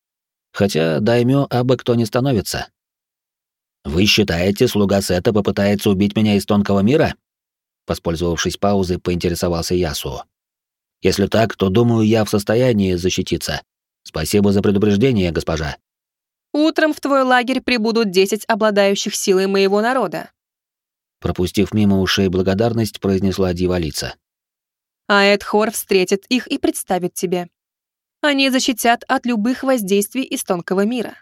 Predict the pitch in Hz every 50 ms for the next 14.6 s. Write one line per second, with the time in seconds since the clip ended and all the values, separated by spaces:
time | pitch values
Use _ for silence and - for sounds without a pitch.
0 | _ _ _ _ _ _ _ _ _ _ _ _ _ _ _ _ _ _ _ _
1 | _ _ _ - 80 82 87 87 110 117 - - 147 135 110 95 - - 71 -
2 | _ _ _ _ _ - - 90 104 139 147 - - 120 113 117 120 113 107 -
3 | - 113 120 143 147 139 - - 98 92 - - 95 107 110 101 - - 101 92
4 | 90 101 120 131 127 - - - 98 - 107 98 90 - 101 95 95 95 95 98
5 | 101 101 90 78 69 - - 71 67 64 60 - _ _ _ _ _ _ _ _
6 | _ _ _ _ _ _ _ _ _ _ _ - 190 180 175 175 - 196 185 170
7 | 175 175 170 170 165 175 185 - - - 196 196 - 196 - - 190 185 214 262
8 | 262 220 208 170 151 160 - 180 190 _ _ _ _ _ _ _ _ _ - -
9 | 233 233 - 214 240 311 311 233 - - 185 165 151 143 - - - - - _
10 | _ _ _ _ _ _ _ _ - 208 202 - - 214 202 196 208 226 208 -
11 | 254 233 - - 240 240 226 - - 247 240 220 240 240 240 240 240 240 - -
12 | 240 226 220 233 233 233 214 - 240 233 - - 240 - - - - 185 175 175
13 | 175 185 180 170 175 196 214 - - 262 254 220 - - 214 208 214 208 - -
14 | - 302 294 - - - - - - - - _